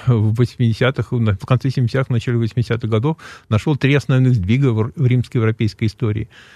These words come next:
на триста тридцать, э, семьсот восемьдесят и тысяча восемьсот лет.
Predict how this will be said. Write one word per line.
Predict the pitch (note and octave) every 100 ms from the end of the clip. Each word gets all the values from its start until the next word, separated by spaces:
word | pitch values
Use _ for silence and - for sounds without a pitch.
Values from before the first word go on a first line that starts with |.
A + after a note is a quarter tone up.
| _ -
на | F#2 F2+ - - - -
триста | - G2+ G#2+
тридцать, | G#2 D#3+ - B2 - G#2 - -
э, | - B1 G#1+ - - - - - _ _
семьсот | _ A2+ G2+ G#2 A#2
восемьдесят | D#3 - G2+ -
и | G#2
тысяча | C#3 - G#2+
восемьсот | - G#2+ G2+ - - C3 -
лет. | G2